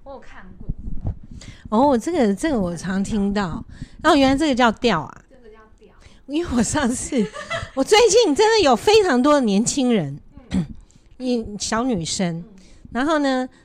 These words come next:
Speaker 2: 她就在网络上认识一堆，一堆男生嘛，然后就，诶，她就觉得这个男生超棒的，超优质的，又很帅，什么之类的。然后两个人还出去哦，
Speaker 1: 嗯。
Speaker 2: 然后还出去看电影啊，什么什么的。然后她就觉得，诶，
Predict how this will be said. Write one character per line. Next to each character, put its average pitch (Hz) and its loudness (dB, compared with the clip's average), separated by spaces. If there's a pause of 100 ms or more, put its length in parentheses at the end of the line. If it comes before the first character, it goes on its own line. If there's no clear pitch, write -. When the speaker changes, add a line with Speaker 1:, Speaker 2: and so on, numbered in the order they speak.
Speaker 2:
她 285 -6
就 285 0
在 262 0
网 185 -2
络 208 -2
上 233 -4
认 208 -2
识 214 -6
一 196 -4
堆， 185 -6 (200)
一 226 -12
堆 202 -6
男 160 -8
生 160 -12
嘛， 160 -14 (420)
然 185 -8
后 240 -2
就， 233 0 (340)
诶， 349 -6 (240)
她 403 -6
就 403 -4
觉 311 -2
得 - -2
这 330 -4
个 339 -4
男 247 -4
生 285 -6
超 285 -4
棒 247 -6
的， 170 -6
超 240 -6
优 240 -2
质 185 -14
的， 170 -8
又 214 -6
很 208 -8
帅， - -8 (300)
什 196 -10
么 185 -6
之 220 -8
类 220 -2
的。 156 -14 (300)
然 262 2
后 320 2
两 220 -2
个 185 -2
人 208 -2
还 226 -2
出 220 -4
去 190 -4
哦， 160 -4 (260)
Speaker 1:
嗯。 - -20
Speaker 2:
然 214 -2
后 262 2
还 262 0
出 302 -6
去 294 -8
看 262 -6
电 262 -2
影 185 -4
啊， 202 -8
什 214 -12
么 175 -10
什 170 -12
么 151 -10
的。 147 -14 (300)
然 - -6
后 233 0 (380)
她 - -6
就 392 4
觉 240 2
得， 240 2 (240)
诶， 370 -2